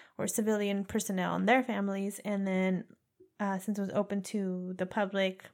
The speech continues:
a lot of German citizens, uh, West German at the time, um, and they were all anticipating the show that never disappointed. It was just exciting to see all the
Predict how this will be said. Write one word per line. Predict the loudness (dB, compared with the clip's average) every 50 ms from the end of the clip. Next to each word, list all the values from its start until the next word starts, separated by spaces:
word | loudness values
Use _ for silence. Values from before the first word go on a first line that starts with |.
| _ -18 -10
a | -6 -4
lot | -2 0 0 0
of | 0 -2 -2 -2
German | -2 0 0 2 0 -2
citizens, | -2 -2 -4 -4 -4 -4 -4 -2 -2 -2 -4 -6 -10 -20 -20 -20 -20 -20 -20 -20 _ -6
uh, | -4 -4 -2 0 2
West | 2 2 2 0 -2
German | -4 -4 -2 -2 -2 -2 -2 -2 -4 _ _ -6
at | -6 -4 -4
the | -4
time, | -4 -4 -4 -4 -4 -4 -4 -6 _ _ _ _ _ _ _ _ _ _ _ _ _ _ -20 _ _ -10
um, | -6 -4 -2 -2 -2 -2 -2 -4 -6 -8 _ _ -2
and | 0 0 2
they | 4
were | 6
all | 6 6 6 4
anticipating | 2 0 -2 -4 -6 -6 -4 -4 -4 -2 -2 -2 -2 -2
the | -2 -4
show | -4 -2 -2 0 0 0 0 0 -2 -4 -6 -8 _ _ _ -20 -20 -20 -20 _ _ -2
that | 2 2 4 4 4
never | 4 4 4 4 4 4 2 2 2
disappointed. | 2 -2 -4 -4 -6 -6 -2 -2 0 0 0 -4 -8 -10 -16 _ _ _ _ _ _ _ _ _ _ _ _ _ _ _ _ _ _ 4
It | 4
was | 6 6
just | 4 2 0 0
exciting | -2 -2 0 0 0 0 0 0 -2
to | -2 -4
see | -2 0 2
all | 2 2
the | 2 0 -2 -2 -4